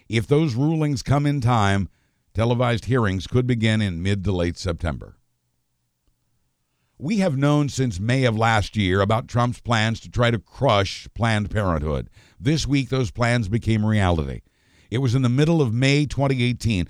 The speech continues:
when the Trump administration announced a new rule that would cut off federal money for Planned Parenthood or any organization that performs abortions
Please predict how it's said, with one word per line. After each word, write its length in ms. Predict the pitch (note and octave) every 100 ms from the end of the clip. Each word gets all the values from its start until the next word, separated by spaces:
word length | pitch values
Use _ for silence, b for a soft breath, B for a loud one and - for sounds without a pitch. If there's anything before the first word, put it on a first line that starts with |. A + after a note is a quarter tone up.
| B
when 120 | - A2
the 60 |
Trump 300 | G#2 C#3 C3
administration 640 | C3 B2 A#2+ B2+ A#2+ C3 A#2+
announced 340 | A#2 C3 -
a 60 | A#2
new 260 | B2 G3
rule 380 | F3+ A2 G#2 A#2+ B
that 140 | G#2+ A#2
would 180 | C3 -
cut 180 | F3
off 240 | D3+ C3+ -
federal 340 | C#3+ C#3 C3+
money 300 | C3 D3 A2+
for 160 | G2 G2
Planned 340 | A2+ G2+ G2
Parenthood 500 | G#2+ F#2+ F2+ G2 A2 B B
or 160 | A#2+ D3+
any 300 | D3 F#3 D#3+
organization 800 | B2 A2 G#2+ G2+ G2 F#2 F2+ A2+ b b
that 160 | A2
performs 480 | C3 B2+ C#3+ D#3 C3+
abortions 500 | B2+ B2 B2 B2+